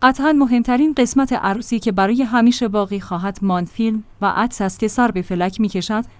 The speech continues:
و بسته به پکیج انتخابی عروس و داماد باید از سی میلیون تا صد میلیون تومان هزینه کرد.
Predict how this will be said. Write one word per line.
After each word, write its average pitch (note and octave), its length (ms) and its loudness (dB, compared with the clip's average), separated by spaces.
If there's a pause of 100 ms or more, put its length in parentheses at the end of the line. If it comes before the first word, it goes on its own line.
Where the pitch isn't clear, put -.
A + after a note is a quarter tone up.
(100)
و F#3 100 2
بسته F3+ 400 0
به F#3 120 -2
پکیج G#3 480 -4
انتخابی C4 640 -2
عروس G3 460 -4
و G3 100 0
داماد F3+ 480 -2
باید G3+ 340 0
از A3 140 -4
سی - 200 2
میلیون F#3+ 380 2
تا G#3 180 -4
صد G#3+ 280 -4
میلیون F#3+ 300 0
تومان F#3+ 380 -2
هزینه A3 400 0
کرد. - 340 -14